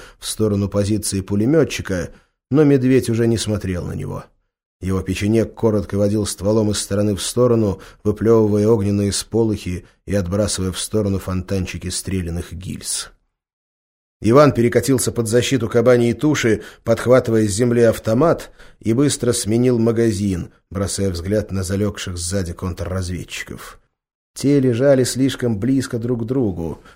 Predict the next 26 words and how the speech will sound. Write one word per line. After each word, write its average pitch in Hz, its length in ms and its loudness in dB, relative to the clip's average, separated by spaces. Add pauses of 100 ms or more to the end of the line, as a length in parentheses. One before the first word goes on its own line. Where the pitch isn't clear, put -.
(120)
Если 92 260 -8
какая 98 320 -2
тварь 101 280 0
прорвется, 104 680 0
может 104 300 -2
зацепить 107 440 -2
сразу 110 340 2
двоих, 123 640 2 (340)
но 185 140 4
в - 20 4
остальном 156 460 2
все 135 200 -2
в 101 60 -2
норме. - 460 -8 (400)
Они 120 200 4
не 131 100 6
паниковали 120 840 6 (220)
и 110 100 2
не 135 120 6
палили 139 360 6
в 135 80 4
белый 135 280 6
свет, 127 280 4
как 120 180 2
в - 80 -14
копеечку, 120 840 2